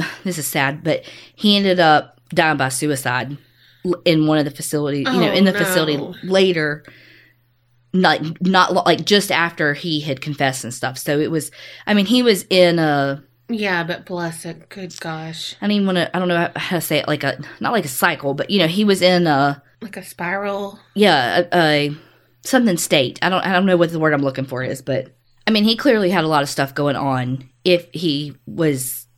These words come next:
Speaker 1: confessing to a murder that he didn't do and then
Speaker 2: Yeah.
Speaker 1: ended up,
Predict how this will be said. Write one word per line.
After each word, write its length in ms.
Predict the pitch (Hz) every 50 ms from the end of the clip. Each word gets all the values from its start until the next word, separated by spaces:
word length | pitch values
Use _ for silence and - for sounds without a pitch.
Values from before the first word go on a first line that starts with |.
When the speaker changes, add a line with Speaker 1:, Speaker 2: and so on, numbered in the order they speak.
| _ _ _
Speaker 1:
confessing 500 | - - 190 165 175 160 160 - 160 151
to 180 | 151 - 156 143
a 40 | 135
murder 260 | 143 143 139 139 135
that 120 | 143 139
he 80 | 143 139
didn't 260 | 143 151 - 131 143
do 240 | 139 143 139 143 139
and 120 | 139 143 151
then 80 | 151
Speaker 2:
Yeah. 340 | 208 185 165 156 151 170 180 185 - - - _ _ _ _ _ _ _
Speaker 1:
ended 260 | 185 175 170 165 160
up, 340 | 156 143 139 - - - _